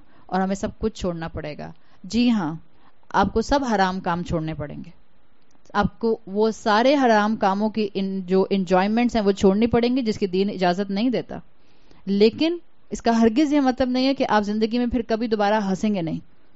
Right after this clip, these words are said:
इस्लाम में आने के बाद आपको कभी दोबारा खुशी नहीं आएगी।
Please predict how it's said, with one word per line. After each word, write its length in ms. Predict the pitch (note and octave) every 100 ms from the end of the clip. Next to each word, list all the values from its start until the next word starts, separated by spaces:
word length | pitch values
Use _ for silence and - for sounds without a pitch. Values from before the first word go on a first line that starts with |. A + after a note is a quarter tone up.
| -
इस्लाम 260 | G3 F3+ F3+
में 120 | E3+
आने 180 | E3 F3
के 100 | E3
बाद 200 | D#3 E3+ - - - -
आपको 220 | F#3+ G3+
कभी 240 | A3 A3 A#3+
दोबारा 300 | G#3+ G#3+ A3+
खुशी 360 | - A3+ C4
नहीं 200 | A3+ F#3+
आएगी। 420 | - E3 C#3+ D3